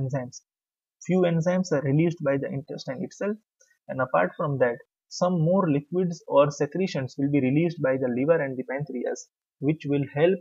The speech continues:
to digest each and every component of food inside the intestine. So once the food passes from the small intestine, we can confirm or we can assume or guarantee that the entire components or all the components of food are getting digested.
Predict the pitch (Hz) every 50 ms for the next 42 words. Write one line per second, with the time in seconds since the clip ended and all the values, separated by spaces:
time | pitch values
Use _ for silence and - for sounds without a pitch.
0 | - _ - 175 160 131 127 127 127 127 135 135 135 - - - 165 185 208 214
1 | - 202 165 147 143 147 151 151 147 151 135 143 147 - 147 139 135 131 131 -
2 | - 131 _ - 160 165 147 139 127 - 139 135 123 120 120 120 123 120 - 117
3 | - - - - - _ _ _ _ _ _ _ _ _ _ _ _ _ _ _
4 | _ _ _ - 139 120 120 143 175 202 - - - 180 - - 190 185 185 -
5 | 151 143 147 147 - 190 185 - - 165 160 160 160 156 - 165 170 170 160 147
6 | 135 147 139 - - - 135 127 123 127 139 160 160 - 143 135 139 139 165 _
7 | - 143 147 156 160 - 180 175 170 151 139 127 131 131 135 - 131 127 127 131
8 | 147 _ _ _ _ _ _ - - 131 123 131 170 185 185 175 151 139 131 120
9 | 123 123 127 147 170 175 165 - 131 127 127 135 123 117 117 123 - - _ _
10 | _ _ _ - 135 127 135 - - 131 135 143 147 - 170 170 165 165 160 160
11 | 143 139 143 - 151 147 151 156 165 165 160 143 127 131 143 151 156 156 143 151
12 | 135 135 - 147 151 156 147 143 147 135 123 _ - 143 143 139 127 123 117 120
13 | 120 - - 117 120 120 117 127 135 - - - -